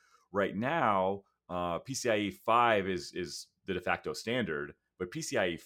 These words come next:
four is what most folks are, are using, right? Even if you look at, uh, Intel's Alder Lake platform, it supports P C I E five, uh, but four dot oh is still the go-to. Um,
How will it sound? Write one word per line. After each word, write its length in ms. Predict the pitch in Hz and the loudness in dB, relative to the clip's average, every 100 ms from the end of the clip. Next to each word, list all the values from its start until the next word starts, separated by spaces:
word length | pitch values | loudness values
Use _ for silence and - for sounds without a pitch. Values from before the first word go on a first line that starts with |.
| - _ | -18 _
four 440 | 127 147 101 90 80 | -2 2 4 4 2
is 140 | 82 | -2
what 260 | 90 90 82 | -2 -2 -2
most 520 | 90 107 113 104 - | -2 0 0 0 -6
folks 600 | - 87 80 - - - | -2 0 0 -4 -12 -8
are, 180 | 78 78 | -6 -4
are 160 | 78 78 | -4 -4
using, 400 | 90 90 71 64 | -4 -6 -6 -6
right? 200 | 78 92 | -6 -4
Even 180 | 107 | -6
if 100 | 107 | -4
you 80 | 90 | -2
look 180 | 90 - | -2 -2
at, 300 | 85 82 - _ _ _ _ 85 | -2 -2 -6 _ _ _ _ -4
uh, 180 | 80 | -4
Intel's 500 | 76 95 98 90 82 - | -2 -4 -2 -2 -2 -2
Alder 280 | 87 85 76 | -2 -2 -4
Lake 240 | 78 90 | -4 -4
platform, 580 | - 98 - 101 101 101 - _ | -2 -2 0 -2 -2 -4 -8 _
it 100 | - | -6
supports 360 | - - 180 220 | -6 0 0 2
P 120 | 107 | -2
C 160 | 95 90 | -2 0
I 120 | 82 | 0
E 100 | 80 | -2
five, 480 | - 80 71 82 87 _ _ _ | -2 -2 0 -4 -8 _ _ _
uh, 300 | 82 85 82 | -6 -2 -2
but 220 | 78 87 - | -2 -4 -4
four 240 | - 110 | 2 4
dot 160 | 98 101 | 4 4
oh 100 | 90 | 2
is 140 | - | 0
still 180 | 98 87 | -2 -4
the 80 | 71 | -4
go-to. 560 | 87 82 - 62 52 _ _ _ _ _ | -4 -4 -6 -12 -12 _ _ _ _ _
Um, 500 | 82 80 78 76 73 | -8 -4 -4 -4 -8